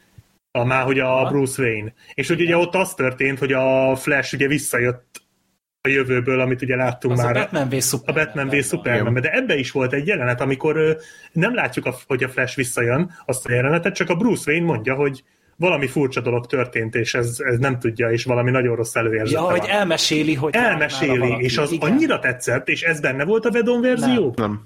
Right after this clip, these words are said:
Speaker 3: Nem.
Speaker 2: Nem, az nem
Speaker 1: Nem.
Speaker 2: volt benne.
Speaker 1: Akkor
Speaker 2: Hát
Speaker 1: emiatt
Speaker 2: ez
Speaker 1: hagyta ki az időutazást, mert akkor ezt az egészet, hogy itt van egy nagy átívelő sztori, a, amit ugye belengetett a Snyder a Batman v Supermanbe, azt szerintem ez, ez teljesen kukázni akarták,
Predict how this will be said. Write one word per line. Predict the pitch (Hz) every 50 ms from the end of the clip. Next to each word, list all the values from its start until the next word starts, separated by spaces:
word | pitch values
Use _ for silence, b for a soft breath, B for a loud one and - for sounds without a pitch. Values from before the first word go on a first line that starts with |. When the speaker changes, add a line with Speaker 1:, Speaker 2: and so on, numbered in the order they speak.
| -
Speaker 3:
Nem. | - 120 117
Speaker 2:
Nem, | 113 110 113 - -
az | - 139
nem | 131 123
Speaker 1:
Nem. | 113 113
Speaker 2:
volt | 117 113 107
benne. | - 110 110 110 110 110
Speaker 1:
Akkor | - 156 - 175 175
Speaker 2:
Hát | 196
Speaker 1:
emiatt | 185 165 147 139
Speaker 2:
ez | 175 151
Speaker 1:
hagyta | 147 127 - 156
ki | - - 156
az | 143 139
időutazást, | 185 202 165 139 127 123 131 123 123 123 127 123 -
mert | 139 131
akkor | 139 - - 139
ezt | 135 120 -
az | 143 131 156
egészet, | 190 208 175 151 131 120 - 120 123 143 - - _ B B B B B B
hogy | - 139 127 127
itt | 131 123
van | 151 147 156 156
egy | 147 131
nagy | 127 139 139 135
átívelő | 131 123 120 123 - 131 123 123 120 127 123
sztori, | 117 120 - 131 123 120 120 127 135 147 - -
a, | 123 120 120 117 120 120 120 127
amit | 123 123 127 123 123
ugye | 139 120 123 120
belengetett | 117 135 135 131 120 117 123 117 - 117 - -
a | 127
Snyder | 120 - 139 127 123 120 123 117
a | 117 117
Batman | 127 127 127 - 123 117
v | 117 113
Supermanbe, | - - 127 120 135 127 135 139 139 147 147 156 160 160 B B B B B -
azt | - 143 131 -
szerintem | - 156 131 135 135 131 135 135
ez, | 131 131 127 123 123 -
ez | - 147 - -
teljesen | - 165 156 139 127 120 - - 120 117 117 117
kukázni | - 127 123 117 113 113 113 117
akarták, | 117 117 113 131 123 117 - 131 123 127 - - - -